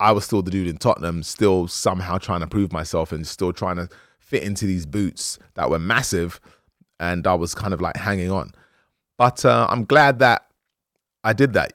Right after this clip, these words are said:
Unless you throw yourself into the fire sometimes, you don't know, you don't, unless you test yourself in the fire, you don't know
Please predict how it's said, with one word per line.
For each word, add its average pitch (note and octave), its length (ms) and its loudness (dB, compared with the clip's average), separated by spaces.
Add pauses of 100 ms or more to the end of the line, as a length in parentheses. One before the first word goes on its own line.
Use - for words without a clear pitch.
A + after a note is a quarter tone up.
Unless B2 260 2
you D3 40 -4
throw D#3 140 6
yourself C#3 260 6
into A2 160 0
the G#2 60 -4
fire A#2+ 220 6
sometimes, E2+ 460 -2
you F2 80 -2
don't G2+ 240 2
know, G2 160 0
you F2+ 140 -2
don't, E2 500 -2
unless G2+ 200 -2
you F#2+ 60 -6
test C3 240 -2
yourself E2+ 280 -2
in D2+ 60 -4
the D2+ 60 -6
fire, D2+ 460 -4
you F2 120 -6
don't D#2+ 280 -2
know E2 420 -4